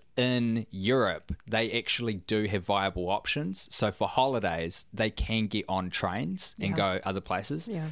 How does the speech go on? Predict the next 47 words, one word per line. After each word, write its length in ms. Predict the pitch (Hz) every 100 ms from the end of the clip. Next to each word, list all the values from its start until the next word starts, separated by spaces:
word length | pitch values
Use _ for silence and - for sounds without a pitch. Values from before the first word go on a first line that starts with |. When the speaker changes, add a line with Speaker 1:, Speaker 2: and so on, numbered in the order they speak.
| -
Speaker 1:
It, 140 | 107
and 120 | 107 110
it 40 |
does 200 | 107 104
take 200 | - 107
a 40 | 95
bit 160 | 90
longer, 560 | 95 101 101 85 78 - -
but 240 | - 92 - -
the 180 | 107
environmental 580 | 101 98 107 113 107 104
impact 340 | 95 98 - -
of 80 | 85
trains, 420 | 98 92 85 -
and 80 | 92
I 80 |
didn't 320 | 92 104 101 85
look 160 | 92
into 220 | 90 87 90
this, 340 | 85 - - 98
like, 160 | 90
really 240 | 92 92 90
at 60 |
all, 160 | 90 87
but 200 | 82 82
it's 120 | 92
so, 460 | - - - 117 98
it's 320 | 98 90 87
just 220 | - 95
fractions. 800 | - 98 92 - - 82 85 - - - - -
It's 160 | 95 -
a, 100 | 90 98
it's 140 | -
a 40 | 98
fraction 520 | - 101 - 104 90
of, 180 | 87 -
um, 440 | 90 87 87 95 - - -
of 160 | 107 92
air 160 | 95 95
travel. 440 | - 85 73 65 - -
Speaker 2:
I 60 | 320
remember 340 | 330 381 381
somebody 400 | - 277 247 220
<laughs> 0 |
saying 560 | - - 185 208 226 208
that 160 | 170 -
if 260 | 190 -